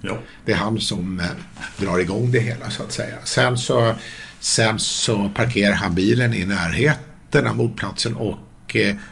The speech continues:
Speaker 2: går ut och agerar själv och, och ser till att, eh, liksom gör de insatser han kan, eh, inklusive att bli förhörd under natten. Och det finns alltså ett förhör med honom under natten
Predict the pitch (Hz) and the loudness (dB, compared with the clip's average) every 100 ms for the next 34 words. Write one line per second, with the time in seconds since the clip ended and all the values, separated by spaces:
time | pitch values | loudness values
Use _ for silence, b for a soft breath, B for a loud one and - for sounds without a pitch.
0 | B - 131 98 117 - 117 101 95 92 | B 4 6 6 4 2 0 0 0 0
1 | 87 92 - 92 95 98 92 131 - B | -2 -4 -2 0 0 0 -4 -6 -8 B
2 | B B - 120 98 98 101 92 101 95 | B B -2 0 0 0 0 0 -4 -8
3 | - - 110 - - - 139 - - 117 | -8 -8 -6 -6 -10 -4 -2 0 2 6
4 | 139 123 101 107 101 95 82 - 98 85 | 6 6 2 -2 -4 -4 -6 -6 -6 -2
5 | 127 120 120 - - 196 - - - 131 | 0 0 -2 -8 -12 -10 -10 -6 0 2
6 | 117 107 101 104 92 95 92 - - - | 2 0 0 0 -2 -4 -8 -10 -16 -18
7 | - - 101 90 98 87 110 92 98 127 | -18 -8 -2 0 0 0 -2 -2 0 0
8 | 107 107 - B B B B B B B | -2 -8 -14 B B B B B B B
9 | B B - - - - 120 101 101 95 | B B -20 -20 -20 -2 0 2 0 -4
10 | - - 107 85 - 92 - 113 139 165 | -8 -6 -4 -4 -4 -8 2 4 6 6
11 | - 151 117 120 104 92 90 135 156 147 | 6 4 4 0 -2 -2 0 4 4 4
12 | 147 143 139 139 - - 143 180 | 4 2 2 0 -2 -2 -4 -4